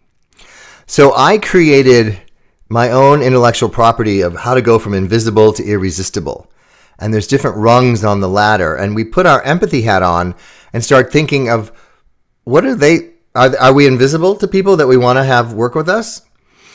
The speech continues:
Uh, they've never heard of us or our company? Um, or are we sort of in the middle at the interesting rung where they say, "I'm interested," and then it's crickets after you send them something and you don't know why?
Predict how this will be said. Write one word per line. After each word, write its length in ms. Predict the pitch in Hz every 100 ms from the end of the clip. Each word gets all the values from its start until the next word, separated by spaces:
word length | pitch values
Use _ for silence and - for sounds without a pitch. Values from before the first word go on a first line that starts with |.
| - _ -
Uh, 100 | 123
they've 140 | 123 123
never 220 | 120 123
heard 160 | 131
of 100 | 131
us 480 | 139 175 - - - -
or 380 | 123 120 120 120
our 140 | 110
company? 640 | 143 160 190 220 226 - -
Um, 480 | 120 117 110 107 98 _ _ _ _ -
or 420 | 165 185 180 175
are 240 | 143 147
we 300 | 143 143 143
sort 260 | 131 160 147
of 100 | 135
in 80 | 139
the 60 |
middle 420 | 127 135 123 92
at 160 | 95 87
the 100 | 107
interesting 600 | 135 151 147 120 110 95
rung 400 | 85 71 71 76 _ _
where 120 | 131 131
they 120 | 127
say, 220 | - 151
"I'm 140 | 139
interested," 640 | 143 160 - 160 156 156 151
and 160 | 120 127
then 520 | 123 123 123 127 -
it's 180 | 113 -
crickets 460 | 147 135 82 -
after 280 | 104 107 107
you 260 | 95 65 101
send 220 | 123 107
them 80 | 95
something 440 | 92 80 - 55 _ _ -
and 100 | 127
you 60 | 131
don't 140 | 127
know 80 | 120
why? 420 | 135 147 85